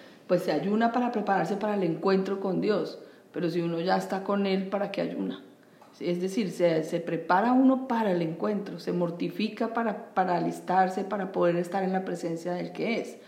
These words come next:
Entonces, si ya se está en la presencia del que es, claro que es un anuncio bien, bien fuerte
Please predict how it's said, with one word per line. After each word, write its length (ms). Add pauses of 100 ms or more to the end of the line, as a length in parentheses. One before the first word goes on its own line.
(360)
Entonces, 320
si 180
ya 160
se 120
está 260
en 100
la 100
presencia 500
del 120
que 200
es, 100
claro 280
que 80
es 80
un 120
anuncio 460
bien, 460 (680)
bien 920 (280)
fuerte 480